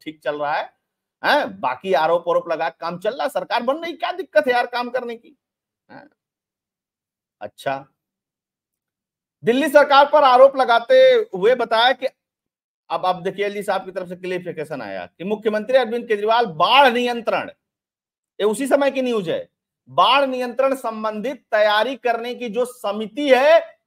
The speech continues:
दो साल से बुलाई ही नहीं है। दो साल से बाढ़ नियंत्रण की जो समिति है उसका सुझाव बैठी ही नहीं, मीटिंग ही नहीं हुई।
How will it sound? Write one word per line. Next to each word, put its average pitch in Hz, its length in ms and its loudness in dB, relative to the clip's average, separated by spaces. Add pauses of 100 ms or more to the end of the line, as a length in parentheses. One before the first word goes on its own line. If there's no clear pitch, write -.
(140)
दो 247 520 10
साल 262 540 0
से 269 260 4
बुलाई 233 540 0
ही 269 140 -4
नहीं 285 320 -2
है। 240 480 -6 (580)
दो 214 280 4
साल 254 320 -2
से 277 180 2
बाढ़ 240 340 0
नियंत्रण 233 540 -8
की 247 140 -14
जो 233 140 -8
समिति 233 440 -10
है 277 80 2
उसका 240 320 -4
सुझाव 226 440 -2 (340)
बैठी 262 340 -2
ही 403 120 0
नहीं, 330 320 -10 (800)
मीटिंग 311 340 -4
ही 359 100 -10
नहीं 370 160 -8
हुई। 285 340 -8